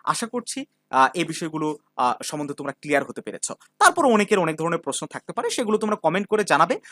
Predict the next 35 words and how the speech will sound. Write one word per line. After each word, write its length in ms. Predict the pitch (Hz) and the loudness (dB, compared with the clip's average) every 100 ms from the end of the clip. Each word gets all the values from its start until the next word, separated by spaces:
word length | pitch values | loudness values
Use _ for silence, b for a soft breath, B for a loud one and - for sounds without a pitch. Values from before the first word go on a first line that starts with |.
| - | -6
তোমরা 180 | 285 320 | 2 4
নিশ্চয়ই 340 | 302 - 415 | 4 4 2
খেয়াল 180 | - 208 | 4 0
করেছো, 300 | - 226 - - _ _ - | 0 -6 -8 -14 _ _ 2
জানো 240 | 180 220 | 6 6
বিডি 160 | 262 254 | 4 0
টিম 180 | 302 277 - | -4 -4 0
প্রত্যেকটা 520 | 392 - 403 - 370 | 0 0 -8 -6 -4
কমেন্টের 440 | - 262 247 277 | -2 -2 -2 -6
ধরে 340 | 208 107 202 226 | -8 0 2 2
ধরে 200 | 190 175 | 0 -2
রিপ্লাই 260 | 143 117 | -4 -6
করে। 180 | 110 107 - _ | -8 -10 -14 _
কেন? 160 | - 202 359 _ _ _ _ _ _ _ _ | -2 -2 -2 _ _ _ _ _ _ _ _
আমরা 220 | 165 220 | 2 2
চাই 280 | 262 170 339 - _ _ _ _ _ _ - | 2 2 2 -4 _ _ _ _ _ _ 0
এই 140 | 254 | 2
যে 100 | 311 | 2
জাতীয় 220 | 240 190 | 2 2
বিশ্ববিদ্যালয়ের 380 | 202 - 180 160 | -2 -4 -6 -6
স্টুডেন্টরা, 420 | 139 - 113 - 92 _ _ _ _ _ | -8 -6 -8 -8 -16 _ _ _ _ _
এরা 140 | - 226 | -2 -2
কিন্তু 180 | 247 247 | -2 -6
সুবিধা 320 | - 175 175 | -4 0 0
বঞ্চিত, 320 | 113 - - - _ _ _ _ _ _ - | 0 -8 -16 -20 _ _ _ _ _ _ -4
কলেজে 260 | 185 190 | -2 -2
ঠিকভাবে 280 | 196 185 190 | -4 -6 -6
ক্লাস 260 | 190 143 180 | -4 -2 -4
হয় 80 | |
না, 140 | 147 160 _ _ _ _ _ | -6 -12 _ _ _ _ _
টিচারদের 320 | - 190 214 214 | -4 -2 0 -2
সেরকম 320 | 208 190 190 | -2 -4 -4
সাপোর্ট 340 | - 175 190 | -4 -4 -4
পায় 140 | - | -4
না, 120 | 147 | -6